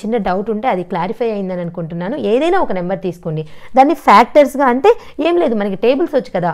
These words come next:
అవి డివైడ్ చేయండి. ఆ నెంబర్ని ఏ టూ నెంబర్స్తో మల్టిప్లై చేస్తే వస్తుందో చూసి అలా మల్టిప్లై చేసి వేసామంటే ఎన్ని ఫ్యాక్టర్స్ వస్తాయో తెలుస్తుందన్నమాట. For example, అలానే నేను సిక్స్ తీసుకున్నా అనుకోండి, సిక్స్టీన్ తీసుకుంటున్నా.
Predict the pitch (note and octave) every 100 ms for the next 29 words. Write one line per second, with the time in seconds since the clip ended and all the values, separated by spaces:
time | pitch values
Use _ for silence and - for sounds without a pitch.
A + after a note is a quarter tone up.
0 | E3+ G3+ F3 F#3 A#3+ A#3+ F#3 D#3 D3+ -
1 | - G3 G3+ F#3+ C4 E4+ C#4 F3+ C#4 F4+
2 | E4+ D4 C#4+ - C4+ B3 A#3 B3 A#3+ B3
3 | A#3 A3+ A#3+ A3 G#3+ - G#3 D#4+ A4 -
4 | - - - B3+ C#4+ A4+ C#5 - A#3 A#3+
5 | A3 G#3 B3 C4+ B3+ B3 A#3 A3+ G#3 A3+
6 | A3 A#3 E4 C4 D4+ D4 B3 A#3+ G#3+ G3+
7 | A3 D4 F4 G#3 E3+ F3+ E3 D3+ D3+ D#3+
8 | - - - G3 G3 C4+ D4 C#4+ C4+ G3
9 | G#3+ G#3+ F#3+ B3+ G4 - - - F4+ -
10 | - C#4+ - A#3+ A#3 G#3+ G#3+ G#3 G#3+ A3
11 | - - - - - E4+ D4+ - D#4 C#4
12 | F#3 - E3+ D#3